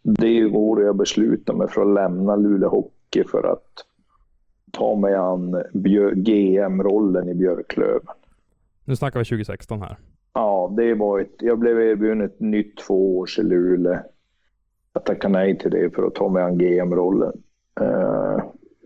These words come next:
Speaker 1: jag vet inte. Just då kändes det rätt. Efteråt har jag, har jag, vad heter det, känt att det var fel beslut. Jag var inte alls, det var inte det jag,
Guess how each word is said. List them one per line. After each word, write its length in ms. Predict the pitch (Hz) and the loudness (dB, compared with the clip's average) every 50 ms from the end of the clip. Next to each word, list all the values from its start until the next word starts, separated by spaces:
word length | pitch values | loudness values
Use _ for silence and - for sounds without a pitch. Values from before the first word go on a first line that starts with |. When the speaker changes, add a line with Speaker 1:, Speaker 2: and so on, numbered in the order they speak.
| - _ _ _ _ _ _ _ _ _ _ _ _ - | -20 _ _ _ _ _ _ _ _ _ _ _ _ -2
Speaker 1:
jag 120 | 123 120 | -2 0
vet 360 | 98 98 101 110 113 - - | 2 2 2 2 0 0 -2
inte. 360 | 104 90 - - 107 95 95 - - - 104 104 - _ _ - - - - | -6 -6 -4 -4 -4 -4 -4 -6 -10 -12 -14 -14 -14 _ _ -20 -20 -12 -4
Just 320 | - 120 127 113 - - - | 0 0 0 0 0 -2 -2
då 200 | 123 113 117 104 | 0 2 2 0
kändes 420 | - - 107 98 95 95 - - | 0 -2 -4 -2 -4 -6 -6 -4
det 100 | - 104 | -4 -2
rätt. 320 | 98 95 98 - _ - | -2 -2 -6 -8 _ -2
Efteråt 540 | 104 104 - - - 110 104 104 107 107 - | -2 -2 -2 -2 -2 -2 0 0 0 -2 -2
har 80 | - 95 | -2 -2
jag, 220 | 95 95 98 98 - - | -2 -2 -4 -4 -8 -10
har 200 | - - 101 107 | -8 -4 -2 0
jag, 80 | 104 | 0
vad 140 | 101 101 90 | 0 0 0
heter 340 | 92 92 90 - - - 107 | 0 -2 -2 -4 -6 -6 -4
det, 380 | 98 95 92 90 90 95 95 - - _ _ _ _ _ _ _ _ _ _ _ _ _ _ _ _ _ _ - | -4 -2 -2 -2 -2 -2 -4 -8 -12 _ _ _ _ _ _ _ _ _ _ _ _ _ _ _ _ _ _ -8
känt 420 | - - 120 104 98 95 - - | -4 -2 0 2 0 0 0 -2
att 220 | 90 - - - - _ - - - - - - - | -4 -4 -4 -8 -20 _ -18 -16 -16 -16 -14 -6 -2
det 100 | - 107 | 0 0
var 140 | 90 90 87 | 0 0 -2
fel 280 | - - 92 98 101 | 0 0 0 2 0
beslut. 500 | 92 98 - - - 117 107 95 - - | 0 -2 -4 -2 0 0 0 0 -2 -2
Jag 80 | - 104 | 0 2
var 140 | 101 104 101 | 2 2 2
inte 240 | 95 - - - | 0 0 -2 -2
alls, 420 | 101 101 104 101 92 92 - - - | 0 0 2 0 0 -2 -4 -6 -4
det 80 | 110 | -2
var 80 | 107 113 | 0 0
inte 160 | 104 - - | -2 -2 -4
det 240 | 87 80 95 95 95 | -2 0 2 2 4
jag, 220 | 92 90 90 90 | 2 2 0 -4